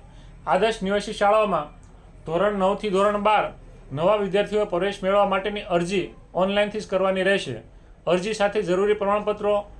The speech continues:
ઓનલાઈનથી અપલોડ કરવાના રહેશે. એટલે કે ધોરણ નવ થી બારમાં જે વિદ્યાર્થીઓ એડમિશન લેવાનું છે, તેને ઓનલાઈન જ ફોર્મ ભરવાનું છે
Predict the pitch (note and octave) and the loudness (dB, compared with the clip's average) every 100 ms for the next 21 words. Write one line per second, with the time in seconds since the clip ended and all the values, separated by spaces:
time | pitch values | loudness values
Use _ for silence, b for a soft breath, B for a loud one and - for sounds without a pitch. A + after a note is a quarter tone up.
0 | B B - E3+ G3 G3+ G#3 G#3 F3 G3+ | B B -2 0 2 2 0 -2 0 0
1 | F#3 F#3 F#3 F3+ F#3 - A2 - B B | 0 2 2 2 -2 -4 -12 -16 B B
2 | - D#3+ G3 G#3+ D#3+ G3 G3 F3 F#3 A3 | -10 -4 -2 0 2 0 2 0 0 0
3 | G3+ A3 A3 G3+ F3+ G#3 F3+ G3 G3+ G#3+ | 2 2 2 0 2 0 2 0 2 2
4 | F3+ F#3 G3 G3+ G3+ A3+ A3 F#3+ D#3 D#3 | 2 0 -4 0 2 2 2 -4 -8 -12
5 | - B - F3 G3+ F#3+ F3+ G3 G#3+ A3 | -18 B -8 -6 -4 0 -2 0 -2 -2
6 | - G3+ G3 G3+ A3 A3 G3 E3 | 0 0 2 2 2 0 -4 -8